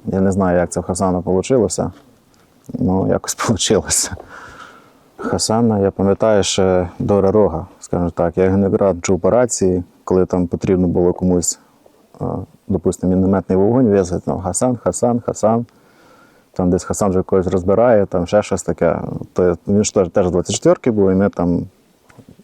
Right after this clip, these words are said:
по службі якось пересікалися, як мінімум по рації. От. А вже з початку створення батальйона,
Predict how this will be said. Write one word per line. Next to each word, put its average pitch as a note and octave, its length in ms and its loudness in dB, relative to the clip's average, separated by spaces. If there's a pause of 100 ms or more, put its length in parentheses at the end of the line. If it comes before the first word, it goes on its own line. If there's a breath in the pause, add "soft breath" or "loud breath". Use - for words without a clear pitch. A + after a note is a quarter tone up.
(100)
по F#2+ 80 -2
службі F#2 280 0
якось - 240 -2
пересікалися, - 640 -2
як F2+ 60 0
мінімум F2+ 220 0
по - 80 -6
рації. - 380 -4 (1400 soft breath)
От. F#2+ 500 2
А B2 260 2
вже A#2+ 180 0
з - 60 -8
початку - 400 -2
створення B2 440 2
батальйона, G#2+ 840 2